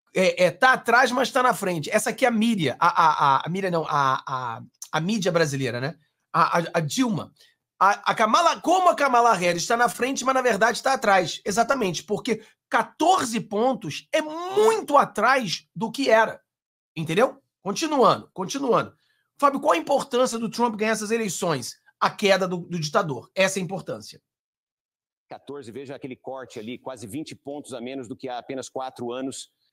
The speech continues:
Speaker 2: Quatro anos atrás, afirmamos que Donald Trump conquistou o apoio hispânico. Isso sugere que isso continuou a um ritmo constante. Mudanças. O que as está impulsionando?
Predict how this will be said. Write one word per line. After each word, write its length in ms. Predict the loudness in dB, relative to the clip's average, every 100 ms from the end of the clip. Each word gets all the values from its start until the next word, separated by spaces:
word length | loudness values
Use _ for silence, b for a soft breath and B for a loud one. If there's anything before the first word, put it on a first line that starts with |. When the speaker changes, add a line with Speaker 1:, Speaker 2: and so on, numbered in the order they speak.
| _
Speaker 2:
Quatro 360 | -8 -8 -8 -8
anos 180 | -6
atrás, 340 | -8 -6 -8 -8
afirmamos 480 | -8 -6 -4 -6 -6
que 120 | -6
Donald 340 | -4 -6 -6
Trump 220 | -6 -8
conquistou 600 | -6 -8 -6 -8 -6 -4
o 80 | -4
apoio 380 | -4 -4 -4 -4
hispânico. 560 | -6 -6 -6 -6 -8 -18 _ -4
Isso 220 | -2 -2
sugere 420 | -2 -2 -2 -4
que 140 | -2 -4
isso 120 | -2
continuou 540 | -4 -2 -2 -2 -2
a 60 | -2
um 80 | -2
ritmo 320 | -2 -2 -2
constante. 720 | -2 -4 -6 -6 -6 -10 -14 _ _
Mudanças. 680 | -4 -2 -2 -2 -6 -6 -4
O 80 | 0
que 80 |
as 80 | 0
está 180 | 0 0
impulsionando? 640 | 0 0 0 0 0 -4